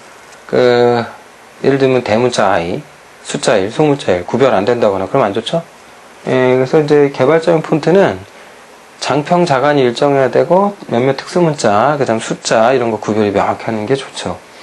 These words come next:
그래서 콘솔라스 폰트를 사용하시기를 권장을 해드리고 싶습니다. 이 얘기는 이제 소스를 보면서 다시 한번 말씀드릴 거고요. 아무튼 컴파일러는 요렇게 설치하시기 바라고,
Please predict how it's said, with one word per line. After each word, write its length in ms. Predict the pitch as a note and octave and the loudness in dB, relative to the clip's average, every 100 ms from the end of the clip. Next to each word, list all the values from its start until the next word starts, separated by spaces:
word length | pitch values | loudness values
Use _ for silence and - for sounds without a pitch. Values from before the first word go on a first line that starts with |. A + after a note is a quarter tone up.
| - - - - | -20 -20 -20 -12
그래서 220 | - A#2 | -8 -8
콘솔라스 560 | - E3+ F3+ F3+ D#3+ - | -2 0 4 2 2 -4
폰트를 480 | - D3+ C#3+ C#3 C3+ | -2 -2 2 2 4
사용하시기를 960 | D3+ E3 D#3+ C#3+ C#3 B2 B2+ G3 A#3+ A#3 - - - - - - - - - | 2 2 2 0 -2 -2 2 4 2 -2 -18 -20 -20 -20 -20 -20 -20 -20 -14
권장을 720 | - A#2+ C3+ C3+ C#3 C#3 C#3 D#3+ | -6 -2 0 2 2 2 2 2
해드리고 360 | D#3+ B2+ A2+ | 2 2 0
싶습니다. 480 | G#2 - - F#2+ E2 - - - - | -4 -8 -8 -8 -10 -14 -20 -14 -2
이 40 | B2 | 0
얘기는 320 | A#2+ A2+ G#2 | 2 0 -4
이제 140 | G2+ | -6
소스를 420 | G2+ C3+ - A2+ A2 | -6 -8 -6 -6 -6
보면서 680 | B2 A#2+ A2+ A#2+ F#3 A3+ - - - - - | -6 -4 -4 0 2 2 -4 -18 -20 -20 -14
다시 280 | - - A2+ | -8 -4 -2
한번 180 | A2+ B2 | 0 0
말씀드릴 540 | E2 - A#2+ A2 A2+ | -2 -6 -4 0 0
거고요. 300 | G#2 F2+ F2 | 0 -2 -2
아무튼 360 | - D3 D3 D3+ | 0 0 0 0
컴파일러는 680 | F3+ F3+ F3 C3+ C3 D#3+ | 0 2 2 2 2 2
요렇게 360 | B2 A#2+ A#2+ C3 | 2 2 0 0
설치하시기 500 | C3+ C3 A#2+ B2+ B2 | 0 0 -2 0 0
바라고, 580 | F#2 F2 G2 A2 G2 | 0 -4 0 0 0